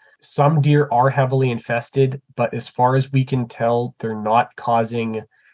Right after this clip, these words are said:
any kind of health issues in deer. So there was a good, there was a cool study out of Georgia that looked at neotropical deer keds, um, which is a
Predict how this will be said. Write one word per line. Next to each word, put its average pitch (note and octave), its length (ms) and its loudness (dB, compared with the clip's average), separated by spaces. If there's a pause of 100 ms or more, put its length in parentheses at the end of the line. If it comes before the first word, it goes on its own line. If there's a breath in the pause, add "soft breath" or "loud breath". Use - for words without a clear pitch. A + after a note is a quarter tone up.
(320 soft breath)
any A2+ 200 -2
kind A2+ 280 -2
of - 80 -10
health - 360 -2
issues C3 600 -2
in C3 200 2
deer. C#3+ 400 0 (580)
So C3 280 2
there C#3+ 100 4
was C#3+ 120 4
a C#3+ 60 4
good, F3+ 300 0
there E3 120 4
was C#3+ 80 2
a C#3+ 60 0
cool C4+ 180 -4
study D#3+ 400 0
out C#3 160 4
of B2+ 80 -4
Georgia D3+ 400 0
that B2+ 160 -2
looked C3 180 -2
at A2 80 -4
neotropical B2 640 0
deer A2+ 220 -4
keds, G2+ 480 -6 (580 soft breath)
um, A#2 220 -2
which C#3+ 180 4
is G3 140 4
a F#3 180 0